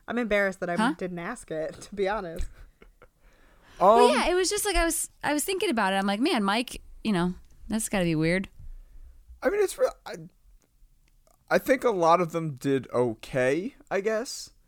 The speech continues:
Speaker 3: Like, I don't
Speaker 2: Okay.
Speaker 3: feel like they were too awful. Like, Chance going off, like, that's whatever. I feel like people have those kind of personalities sometimes.
Speaker 2: Yeah.
Speaker 3: Um,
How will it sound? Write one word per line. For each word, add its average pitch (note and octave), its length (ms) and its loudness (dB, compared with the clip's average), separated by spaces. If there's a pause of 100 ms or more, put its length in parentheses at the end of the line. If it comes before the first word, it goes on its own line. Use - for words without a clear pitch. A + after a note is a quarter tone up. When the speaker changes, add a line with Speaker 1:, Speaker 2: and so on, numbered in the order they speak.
(720)
Speaker 3:
Like, D3 340 2
I D#3+ 120 8
don't F#3 100 4
Speaker 2:
Okay. E3 160 -2
Speaker 3:
feel E3+ 120 4
like E3 160 6
they E3 100 2
were C#3 160 4
too E3+ 320 0
awful. F3 420 2
Like, C#3 280 2
Chance G3 340 -2
going F#3+ 240 0
off, C3+ 300 2
like, A2 340 -2
that's - 320 -6
whatever. B2 560 0
I A2+ 80 -4
feel A#2+ 200 -6
like A#2 140 -4
people A#2+ 300 -8
have A2+ 160 0
those A2+ 180 -6
kind A2+ 180 -4
of A2 60 -6
personalities A2+ 720 -4
sometimes. C#3 600 -6 (800)
Speaker 2:
Yeah. B2+ 440 8
Speaker 3:
Um, A2+ 240 -4